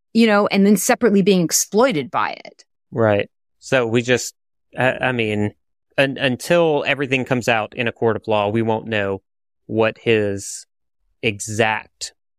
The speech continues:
Speaker 2: hope was with, with these releases. You know, like I said, he initially said it was anti-war. He did, he wanted peace. And you brought up, you know, he was, he was ready to fight with weapons a-, and everything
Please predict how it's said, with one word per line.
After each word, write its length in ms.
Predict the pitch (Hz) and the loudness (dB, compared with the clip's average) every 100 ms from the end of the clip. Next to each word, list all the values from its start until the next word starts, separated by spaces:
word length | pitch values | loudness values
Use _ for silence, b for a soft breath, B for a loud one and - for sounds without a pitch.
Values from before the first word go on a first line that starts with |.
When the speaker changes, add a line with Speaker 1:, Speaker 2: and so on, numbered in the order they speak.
| _ | _
Speaker 2:
hope 340 | - 139 - 110 | 0 0 0 -2
was 480 | 107 - - - - 135 | -2 -2 -8 -16 -14 -2
with, 200 | 123 120 | -2 0
with 220 | 120 - | -2 0
these 320 | 110 98 - | -2 -4 -8
releases. 640 | 120 127 - 127 - - 131 | -10 -10 -12 -16 -18 -20 -8
You 120 | 117 | -4
know, 140 | 107 | 0
like 220 | 113 135 | 0 -2
I 60 | 127 | -6
said, 460 | - 123 113 110 110 _ _ _ _ _ _ | -2 2 2 0 -6 _ _ _ _ _ _
he 340 | _ - 170 180 | _ -2 2 2
initially 600 | - 131 135 135 131 120 | 2 0 0 -2 -4 -4
said 340 | - 110 107 | 0 2 2
it 80 | 110 | -2
was 160 | 104 113 | -4 -4
anti-war. 800 | 113 - 107 101 120 120 117 110 | -4 -4 -4 -2 0 2 4 2
He 140 | 107 | 0
did, 140 | 113 | -4
he 100 | 117 | -6
wanted 320 | 117 107 98 - | -6 -6 -8 -6
peace. 560 | 123 120 113 - - _ _ _ _ 113 | -2 0 -2 -6 -14 _ _ _ _ -8
And 280 | 104 101 | -8 -8
you 200 | 107 156 | -2 0
brought 280 | 139 127 110 | 2 2 2
up, 200 | 107 127 - | 0 -2 -4
you 100 | 120 | -2
know, 180 | 110 117 | 0 0
he 200 | 113 110 | -2 -2
was, 320 | 117 104 - 120 | -4 -6 -10 -4
he 140 | 120 | -4
was 160 | 120 110 | -4 -2
ready 260 | 113 110 | 0 0
to 100 | 101 | -4
fight 460 | - - 120 117 - _ _ _ | -6 -4 -4 -4 -12 _ _ _
with 300 | 131 107 98 | -2 -2 -2
weapons 800 | 117 113 - 113 110 107 104 - | 0 -2 2 0 2 -2 -6 -4
a-, 160 | 110 - | -6 -4
and 220 | 113 104 | -4 -2
everything 520 | 104 107 - 104 104 | -2 -4 -4 -6 -6